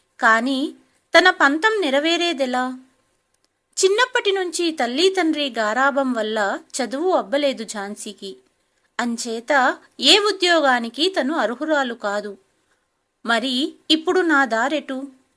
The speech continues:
చాలా ఆలోచించింది. చిన్నతనంలో తండ్రితో కలిసి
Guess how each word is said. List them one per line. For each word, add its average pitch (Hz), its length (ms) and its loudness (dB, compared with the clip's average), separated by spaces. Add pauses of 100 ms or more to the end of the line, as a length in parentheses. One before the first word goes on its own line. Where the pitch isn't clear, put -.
(580)
చాలా 240 300 0
ఆలోచించింది. 208 1000 -10 (680)
చిన్నతనంలో 427 720 2
తండ్రితో 320 580 -2
కలిసి 262 580 -8